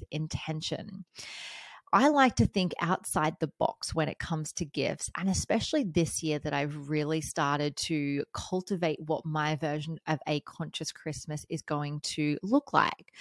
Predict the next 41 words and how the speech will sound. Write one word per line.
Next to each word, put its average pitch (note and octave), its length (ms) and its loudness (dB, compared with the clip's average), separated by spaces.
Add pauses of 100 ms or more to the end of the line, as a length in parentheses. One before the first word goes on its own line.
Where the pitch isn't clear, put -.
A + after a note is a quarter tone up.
(360)
So B3 160 6
I've A#3 80 2
come F#4+ 220 2
up D#4+ 100 6
with D4 140 2
a C#4+ 40 6
few - 400 2
ideas D3+ 600 2
that D#3 100 -2
are D3 140 4
a D3 80 0
little D#3+ 240 2
bit G#3 180 2 (100)
outside D3+ 580 2
of D3 280 -2
the E3 80 4
box - 460 2
as - 160 -2
far C#3+ 220 2
as D3 120 0
gifts - 320 -4
this - 300 -2
year. - 340 2 (760)
And G3 360 8 (520)
things E4+ 300 2
like, F4 240 2 (140)
um, F#3 340 4
experiences. E3+ 1300 2 (100)
So G#3 560 10
there G#3 260 4
was C#4 200 4
a, A3 520 6
um, E3 460 2
a F#3 80 4
time D#3+ 460 2
where D3+ 280 4
my D3 520 0 (100)
brother D#3 460 2
and D3+ 200 -4
his E3+ 320 -4
wife D3 420 -2